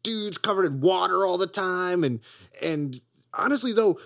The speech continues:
like, Tank Girl looks so hot in it, you know, I mean, in a way that's not the way that Joel Silver would be, "Yeah, now take a top off." You know, it's not that. It has a sexuality to it that's not the normal sexuality to these heist movies where it's just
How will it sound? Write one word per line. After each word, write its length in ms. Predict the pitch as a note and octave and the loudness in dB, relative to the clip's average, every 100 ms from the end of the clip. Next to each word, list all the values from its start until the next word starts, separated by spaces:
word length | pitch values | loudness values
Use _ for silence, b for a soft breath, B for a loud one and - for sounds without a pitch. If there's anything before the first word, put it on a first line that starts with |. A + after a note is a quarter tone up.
| B | B
like, 220 | D#3+ E3+ - | -4 -4 -4
Tank 260 | G3 G#3 | -4 -4
Girl 160 | G3 F#3 | -2 -2
looks 160 | E3+ | 0
so 140 | - E3+ | 0 -2
hot 320 | - D#3+ F3 | -2 -6 -4
in 120 | F3 F3 | -4 -2
it, 180 | E3 - | -4 -4
you 100 | E3 | -4
know, 60 | E3 | -2
I 80 | F3+ | 0
mean, 260 | F#3+ F#3+ | 0 0
in 140 | F#3 F3+ | 2 2
a 40 | |
way 380 | E3 D#3 E3 E3+ | 2 2 4 4
that's 300 | D#3 C#3+ - | 4 0 -2
not 240 | D#3 D3 - B2 | -2 -4 -6 -4
the 120 | C#3+ | -2
way 220 | C3+ D3 | 0 0
that 180 | C3+ A#2+ | -2 -4
Joel 160 | A#2+ A#2+ | -4 -4
Silver 280 | - C#3 B2+ | -4 -6 -6
would 80 | A2+ | -10
be, 80 | |
"Yeah, 380 | G2 G2+ F#2+ F#2 F#2 | -10 -8 -6 -8 -10
now 160 | G2 | -12
take 220 | F#2 - | -12 -14
a 20 | G2+ | -10
top 380 | - A#2 - | -4 -4 -4
off." 160 | G2+ - | -10 -8
You 80 | C#3+ | -6
know, 60 | C#3 | -6
it's 180 | C#3+ D3+ | -4 -2
not 300 | E3+ D3+ - | 0 -2 -2
that. 480 | D3 D3 - - - _ b b b b b b | -2 -2 -2 -6 -8 _ b b b b b b
It 100 | - | -8
has 220 | B2+ D3 C#3+ | -2 0 2
a 100 | C3 | 2
sexuality 720 | - - C#3 C3+ C#3 D3 C#3 | 0 -2 -2 0 0 0 0
to 200 | - C3+ | 2 2
it 100 | C3 | 2
that's 240 | A#2 - | -2 -4
not 400 | B2 B2 C3 - | -4 -2 -2 -4
the 80 | A#2+ | -6
normal 480 | A#2 B2 B2+ C3+ C3 | -2 0 0 0 -2
sexuality 720 | C#3+ C3+ C3+ C3 C3 C3 B2+ | -2 -2 -2 0 0 0 -2
to 320 | - - D3+ | -2 -2 -2
these 220 | C#3 C#3+ - | -2 -2 -2
heist 320 | C3+ C#3 C3+ | -2 -2 -4
movies 400 | C3+ C3+ C3+ A#2 | -2 0 0 -2
where 100 | G#2+ | -4
it's 120 | G2+ | -6
just 260 | - A#2+ | -6 -6